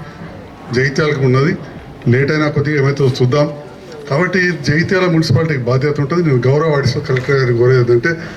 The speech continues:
వారి ముందే ఇప్పుడు ఒక సోదరి చెప్పింది, చెత్త తీసుకుపోవడానికి పూర్తిగా బండ్లు వస్తలేవని, తప్పకుండా అవన్నీ కూడా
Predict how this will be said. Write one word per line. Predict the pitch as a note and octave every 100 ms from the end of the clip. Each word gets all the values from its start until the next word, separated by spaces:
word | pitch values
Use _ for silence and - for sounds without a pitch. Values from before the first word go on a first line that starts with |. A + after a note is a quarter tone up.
| - -
వారి | B2
ముందే | A#2+ C#3+ E3
ఇప్పుడు | D#3+ C3+
ఒక | B2
సోదరి | A#2+ B2+ B2
చెప్పింది, | A#2+ B2 C3+ F3+ - - - - B2+
చెత్త | B2 D3
తీసుకుపోవడానికి | C3+ - B2+ B2+ B2
పూర్తిగా | B2 A#2+ B2+
బండ్లు | A2+ A#2
వస్తలేవని, | B2 C3+ A#2 B2 F#3 - - - -
తప్పకుండా | A2+ G#2+ B2 C#3 C#3 - - - - -
అవన్నీ | A2+ A#2 C#3+
కూడా | C#3+